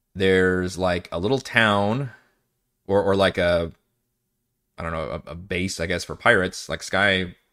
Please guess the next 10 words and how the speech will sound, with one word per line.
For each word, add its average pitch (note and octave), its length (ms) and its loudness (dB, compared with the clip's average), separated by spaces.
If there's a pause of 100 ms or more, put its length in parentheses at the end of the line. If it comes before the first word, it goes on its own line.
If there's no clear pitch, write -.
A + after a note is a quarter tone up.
pirates, F2+ 480 -12 (540)
and G2 100 0
then G#2 80 2
there's G#2 300 2
a F#2+ 260 2
skull-shaped A2 1300 0 (420)
stone G2+ 920 0 (640)
or F2+ 140 -6
mountain F#2 520 0
fortress - 760 -4